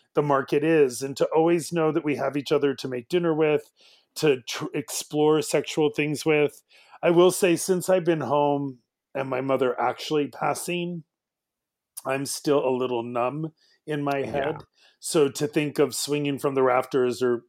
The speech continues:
Speaker 1: coming up with
Speaker 2: Right.
Speaker 1: some clever, fun sex night is not top priority at the moment. But I d-, you know, the, I think you guys are also experiencing this.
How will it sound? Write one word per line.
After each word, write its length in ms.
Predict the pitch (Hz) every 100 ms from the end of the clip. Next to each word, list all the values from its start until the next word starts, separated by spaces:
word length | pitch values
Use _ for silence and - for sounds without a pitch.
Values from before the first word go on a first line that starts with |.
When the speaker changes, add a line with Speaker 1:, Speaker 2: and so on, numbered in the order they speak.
| -
Speaker 1:
coming 260 | 139 135
up 140 | 92 101
with 120 | 135
Speaker 2:
Right. 40 |
Speaker 1:
some 180 | 139 131
clever, 540 | - 127 123 123 117 - _ _ _ -
fun 520 | - 123 123 127 131 _ _
sex 400 | - 151 135 - 147
night 300 | 127 123 127
is 220 | 120 143
not 340 | 131 123 123 - - _ _ _ _ _ _ _ _ - -
top 240 | - 208 208
priority 460 | 160 143 127 123
at 80 | 120
the 80 | 117
moment. 400 | 110 110 131 175 - - _
But 100 | 175
I 120 | 170 165
d-, 160 | 131 175
you 120 | 185
know, 160 | 185 165
the, 220 | 165 147 147
I 80 | 156
think 240 | 208 160
you 100 | 170
guys 260 | 160 151 147
are 80 |
also 240 | 139 131 139
experiencing 720 | 113 - 156 156 143 143 127
this. 280 | 117 107